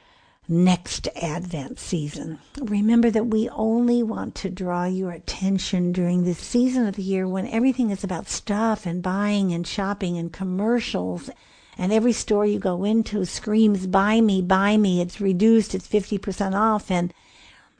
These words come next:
all of that, which causes you and your kids to think, "Oh, we need to buy more stuff." And this is about doing together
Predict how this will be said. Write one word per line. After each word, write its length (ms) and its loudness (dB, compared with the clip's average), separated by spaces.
all 320 -2
of 120 0
that, 360 0
which 300 -4
causes 500 -4
you 260 4
and 140 4
your 140 -2
kids 460 -2
to 160 -4
think, 400 -4
"Oh, 140 -6
we 100 2
need 160 0
to 120 -4
buy 380 0
more 240 -4
stuff." 460 -12
And 280 -2
this 220 -2
is 160 -2
about 360 -4
doing 440 2
together 880 -4